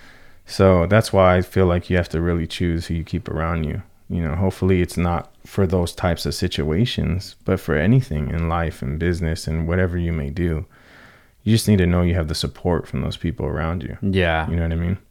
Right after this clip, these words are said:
Speaker 2: Yeah. So you touched a little bit on how you w-, were raised. So let's touch on that a little bit. Can you
Speaker 1: Okay.
Speaker 2: tell us, like, about your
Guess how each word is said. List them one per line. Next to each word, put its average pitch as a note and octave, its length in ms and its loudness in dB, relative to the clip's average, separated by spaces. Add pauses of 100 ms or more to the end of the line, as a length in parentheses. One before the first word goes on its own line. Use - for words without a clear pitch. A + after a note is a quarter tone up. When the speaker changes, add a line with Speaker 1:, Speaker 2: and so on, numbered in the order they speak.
(240)
Speaker 2:
Yeah. E2+ 320 -2 (320)
So - 120 0
you B2 80 2
touched B2+ 300 6
a G#2+ 60 2
little G#2 240 6
bit F#2 240 4
on F2+ 440 2
how F#2+ 300 2
you F#2 260 2
w-, F2 280 -2
were F2+ 260 0
raised. G#2+ 360 6
So G#2 100 4
let's G#2+ 140 6
touch B2+ 260 4
on G2 160 6
that G2+ 180 2
a F2+ 60 0
little E2 240 -2
bit. E2 320 -4
Can F#2+ 120 0
you F#2+ 40 4
Speaker 1:
Okay. G#2+ 100 2
Speaker 2:
tell G2 140 6
us, - 160 -2
like, F2 220 0
about F2 280 0
your E2 360 -2